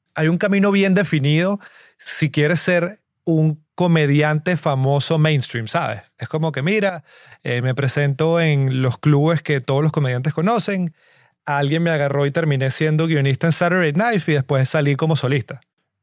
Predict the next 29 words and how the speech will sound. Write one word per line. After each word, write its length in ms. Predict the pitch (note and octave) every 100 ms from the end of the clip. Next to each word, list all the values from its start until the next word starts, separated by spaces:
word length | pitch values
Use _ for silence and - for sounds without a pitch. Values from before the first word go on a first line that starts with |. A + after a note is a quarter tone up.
| _ -
Era 240 | A#2+ A#2+
como, 340 | B2+ D#3+ D3+ C#3+
ese 240 | B2+ D3+
es 40 |
como 220 | D3+ E3 C3+
un, 340 | B2+ C#3 C#3 - _ _ _ -
un 180 | C3+ A#2+
camino 380 | D#3 D#3+ D#3+
muy 160 | E3+ D#3+
famoso 360 | D#3 D#3+ D#3 E3
aquí 120 | D3+
en 60 |
Estados 320 | D3+ C#3+ D#3+ D3+
Unidos. 380 | C#3+ C#3+ C3 - - - - _ _
Pero 180 | D#3 D#3
en 60 |
Venezuela 720 | D#3 D3 - E3 E3 G#3+ A3+ _ _ _
no 220 | D#3+ D3+ D3+
había 180 | E3
un 100 | F#3+
lugar 320 | G3+ G3 G3 F#3+
donde 280 | G3+ E3+
uno 160 | D3 E3+
pudiera 320 | E3+ C#3+ D#3+
ir 100 | F3
a 40 | F#3
buscar 360 | C#3+ - D3+
como 180 | E3 F#3+
que 160 | C#3